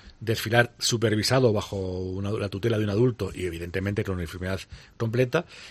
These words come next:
y eso la hermandad sintió que de alguna forma restaba posibilidad de participación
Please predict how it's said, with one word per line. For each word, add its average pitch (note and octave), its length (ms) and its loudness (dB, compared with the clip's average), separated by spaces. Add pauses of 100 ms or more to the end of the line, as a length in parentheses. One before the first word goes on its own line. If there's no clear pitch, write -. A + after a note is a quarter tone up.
y C3+ 160 2
eso C#3+ 160 6
la C#3+ 100 8
hermandad A#2+ 300 4
sintió B2 500 2
que A2 400 4
de F#2+ 60 0
alguna A2 260 0
forma A#2+ 320 2
restaba B2 720 4
posibilidad G#2+ 340 0
de G#2+ 80 0
participación G#2+ 800 -2